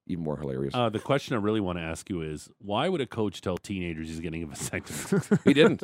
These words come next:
Speaker 1: but when we found out pretty quick afterward
Speaker 2: Oh,
Speaker 1: why.
Speaker 2: the trainer sold him
Speaker 1: Yeah,
Speaker 2: out?
Speaker 1: yeah.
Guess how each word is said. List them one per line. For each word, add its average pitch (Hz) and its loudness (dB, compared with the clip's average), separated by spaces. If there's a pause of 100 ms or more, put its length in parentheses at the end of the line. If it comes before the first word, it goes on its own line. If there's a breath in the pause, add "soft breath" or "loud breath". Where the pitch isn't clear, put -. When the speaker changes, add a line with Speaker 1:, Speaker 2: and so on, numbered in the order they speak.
(120)
Speaker 1:
but 131 6
when 123 4
we 120 6
found 120 6
out 110 6
pretty 104 2
quick 104 2
afterward 95 2
Speaker 2:
Oh, - -8
Speaker 1:
why. 95 6
Speaker 2:
the 87 4
trainer 113 4
sold 120 2
him 147 10
Speaker 1:
Yeah, 127 8
Speaker 2:
out? 95 -4 (180)
Speaker 1:
yeah. 80 -2